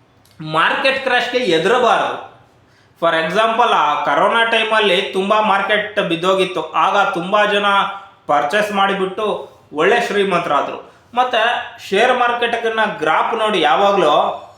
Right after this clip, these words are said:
ಏರ್ತಲೇ ಇದೆ ಮೇಲೆ, ಪಾಸಿಟಿವ್, ನೆಗೆಟಿವ್, ಪಾಸಿಟಿವ್, ನೆಗೆಟಿವ್, ಪಾಸಿಟಿವ್, ನೆಗೆಟಿವ್ ಅಂತ ಹೇಳಿ ಮೇಲೆ ಹೋಗ್ತಾ ಇದೆ, ಯಾವತ್ತೂ ಕೂಡ ಕೆಳಗೆ ಬಂದಿಲ್ಲ.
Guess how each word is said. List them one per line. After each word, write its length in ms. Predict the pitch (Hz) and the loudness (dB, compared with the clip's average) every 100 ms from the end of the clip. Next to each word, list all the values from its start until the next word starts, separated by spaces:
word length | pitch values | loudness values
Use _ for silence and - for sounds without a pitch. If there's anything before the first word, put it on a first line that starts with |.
| - _ _ - | -20 _ _ -14
ಏರ್ತಲೇ 580 | 139 190 226 240 240 233 | -4 -2 2 2 2 2
ಇದೆ 120 | 220 | 2
ಮೇಲೆ, 520 | 202 185 170 127 - - - _ _ _ _ _ _ _ | 2 2 2 -2 -6 -16 -20 _ _ _ _ _ _ _
ಪಾಸಿಟಿವ್, 540 | 175 208 233 247 240 | 2 2 2 2 0
ನೆಗೆಟಿವ್, 460 | 190 196 226 233 233 | 0 0 0 0 2
ಪಾಸಿಟಿವ್, 520 | 196 202 233 233 226 | 2 2 2 0 0
ನೆಗೆಟಿವ್, 440 | 196 214 220 233 208 | 0 -2 0 -2 2
ಪಾಸಿಟಿವ್, 480 | 202 208 226 220 | 0 0 -2 -4
ನೆಗೆಟಿವ್ 440 | 202 196 220 220 214 | -2 -4 -4 -4 -4
ಅಂತ 140 | 208 | -2
ಹೇಳಿ 280 | 214 277 302 | 2 2 2
ಮೇಲೆ 220 | 233 233 | 2 2
ಹೋಗ್ತಾ 340 | 226 208 202 190 | 2 0 0 0
ಇದೆ, 240 | 170 151 | 2 2
ಯಾವತ್ತೂ 400 | 160 202 208 208 | 2 2 0 -2
ಕೂಡ 180 | 202 202 | -2 -2
ಕೆಳಗೆ 420 | 202 165 185 185 | -2 -2 -2 0
ಬಂದಿಲ್ಲ. 640 | 196 180 170 147 147 - | -2 -2 -2 -2 -2 -6